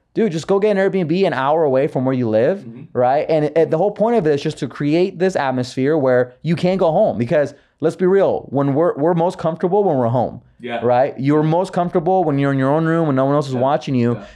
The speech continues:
Speaker 1: So it's creating this atmosphere. It's like, no, we literally, all we're gonna do for the next two, three, four, however long weeks is work.
Speaker 2: Yeah. Yeah.
Speaker 1: Well, what else would you add to the whole Blitz kind of?
Speaker 2: Um, I, I would say, uh, number one,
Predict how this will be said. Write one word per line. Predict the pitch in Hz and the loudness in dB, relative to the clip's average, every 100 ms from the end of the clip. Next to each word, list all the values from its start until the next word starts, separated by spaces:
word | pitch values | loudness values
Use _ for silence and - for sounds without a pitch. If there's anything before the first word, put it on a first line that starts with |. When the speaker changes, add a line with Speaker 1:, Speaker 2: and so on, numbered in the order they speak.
| - | -4
Speaker 1:
So | 135 | -2
it's | 127 | -2
creating | - 147 156 | 0 0 2
this | 151 147 | 0 0
atmosphere. | 147 156 - 127 | 0 -2 -2 0
It's | 117 | 0
like, | 113 | 0
no, | 143 117 | 0 0
we | 101 127 | 0 0
literally, | 117 123 147 160 170 180 - - | 2 2 2 2 2 0 -8 -4
all | 117 127 | 0 2
we're | 160 | 0
gonna | 175 | 0
do | 139 139 | 2 0
for | 139 | 0
the | 117 | -2
next | 117 123 - | 0 -2 -4
two, | - 143 98 | -2 0 0
three, | 139 127 | 0 0
four, | 117 123 | 0 -4
however | 127 143 175 | -2 0 0
long | 135 120 113 | 0 0 0
weeks | 143 127 - _ _ | 0 -2 -8 _ _
is | - 123 117 - _ 107 | -2 0 -2 -8 _ -4
work. | 107 - - _ _ - | -4 -4 -12 _ _ -20
Speaker 2:
Yeah. | 71 _ _ _ _ _ _ - | -20 _ _ _ _ _ _ -14
Yeah. | - | -6
Speaker 1:
Well, | 139 | -2
what | 147 160 | 0 0
else | 156 | 0
would | 147 | 0
you | 135 | 2
add | 135 - | 0 0
to | 135 | 0
the | 120 | 0
whole | 120 | 0
Blitz | 113 123 120 | 0 -2 0
kind | 127 | -2
of? | 127 | 0
Speaker 2:
Um, | 120 120 - | -2 -4 -4
I, | 131 | -2
I | 131 151 | 0 2
would | 165 | 0
say, | - 143 135 127 | 0 2 2 2
uh, | - 139 | -2 0
number | 147 156 131 | 0 0 -2
one, | 107 139 143 127 113 104 | 0 0 0 0 -2 -4